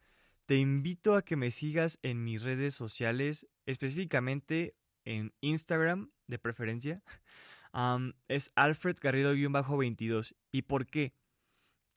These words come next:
Am, normalmente este podcast se sube los días lunes.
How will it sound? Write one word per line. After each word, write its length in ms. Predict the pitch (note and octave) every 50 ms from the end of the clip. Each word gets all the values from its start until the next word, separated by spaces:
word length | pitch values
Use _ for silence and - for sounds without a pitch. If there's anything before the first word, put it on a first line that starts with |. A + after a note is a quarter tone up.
| -
Am, 440 | - C3+ C#3 C#3 C#3 C#3 C#3 C3+ - -
normalmente 520 | D3+ D3 D3 D3+ E3 F3+ F#3+ G#3 G3 A3
este 180 | A3+ - A#3 F#3
podcast 500 | - - E3+ F#3 F3+ - - G#3+ G#3+ -
se 100 | D3 C3
sube 280 | - - D3+ C#3+ E3
los 200 | E3 D3 B2+ A#2
días 380 | A#2 B2+ C3+ C3+ C3+ C3 B2 -
lunes. 500 | A#2 A2+ A#2+ A#2+ A#2 F#2+ - - - _